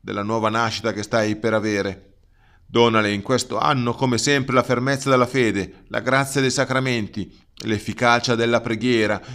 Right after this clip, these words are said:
il dono dei miracoli, la successione gerarchica, la potenza del governo, la forza contro i principi del secolo, l'amore della croce, la vittoria contro Satana, la corona del martirio.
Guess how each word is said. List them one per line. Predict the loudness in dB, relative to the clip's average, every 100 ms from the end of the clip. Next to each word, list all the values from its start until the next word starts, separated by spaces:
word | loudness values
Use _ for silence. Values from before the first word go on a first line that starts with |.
| -16
il | -8 -6 0
dono | 0 2 0
dei | 0
miracoli, | 2 2 2 0 -2 -4 -10 _ _ _ _
la | -2 4 4
successione | 4 0 0 0 0
gerarchica, | 2 4 6 4 2 -6 -4 -2
la | -2
potenza | -2 -4 -4 0
del | 0 2
governo, | 4 4 4 2
la | -2
forza | 0 -2 0 -4
contro | -2 -2 -2 0 0
i |
principi | 0 -4 -4 -6 -2 0
del | 0
secolo, | -2 -2 -2 -2 -6 -8 -20 -20
l'amore | -12 -6 -2 -2 0
della | -2 -2
croce, | 2 4 2 0 -6 -8 -18 -20 _ _
la | -6 -4
vittoria | 0 4 4 4 2
contro | 0 0 0 -2
Satana, | 0 2 4 2 -2 -4 -8 -18 -20 -14
la | -14
corona | -4 0 2 2 2
del | 0
martirio. | 0 -2 -4 -2 0 0 -4 -8